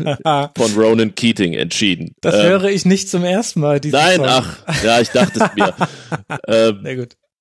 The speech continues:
Speaker 1: obwohl ich für Gladbach fast, äh, naja, reklamieren würde, dass das Wort Achterbahn, äh, mit am besten passt von, von allen Clubs. Ähm, gar nicht mal so sehr, dass es so Freefall-Tower-mäßig wirklich immer ganz hoch und dann ganz runter geht, sondern wie du gesagt hast,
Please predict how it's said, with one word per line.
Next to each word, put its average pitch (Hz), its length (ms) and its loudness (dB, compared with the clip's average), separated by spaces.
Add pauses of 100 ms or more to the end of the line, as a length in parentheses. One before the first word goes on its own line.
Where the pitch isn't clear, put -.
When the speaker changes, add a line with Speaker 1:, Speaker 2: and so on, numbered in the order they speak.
(180)
Speaker 1:
obwohl 120 300 2
ich 156 60 -6
für 139 180 0
Gladbach 120 420 0
fast, - 440 -2
äh, 110 400 2 (1040)
naja, 104 320 2
reklamieren 110 640 -2
würde, 113 200 2
dass 101 160 0
das 98 200 -4
Wort 104 200 0
Achterbahn, 107 840 0
äh, 98 360 2 (160)
mit - 440 -6
am 90 160 -4
besten 98 340 -4
passt - 500 -10
von, 87 340 -4
von 92 240 -8
allen 101 220 -4
Clubs. - 400 -4 (160)
Ähm, 101 340 -2 (120)
gar 113 160 2
nicht 139 200 -2
mal 123 180 2
so 113 60 0
sehr, 117 240 4
dass 104 180 2
es 98 200 -4
so 98 260 2
Freefall-Tower-mäßig 139 1400 0
wirklich 110 300 -2
immer 101 200 0
ganz 117 420 -2
hoch 143 280 2
und 117 180 -2
dann 104 140 0
ganz 117 320 -4
runter 156 260 0
geht, 143 220 -2
sondern 113 260 0
wie 120 60 -4
du 117 100 -2
gesagt 117 380 0
hast, 139 260 0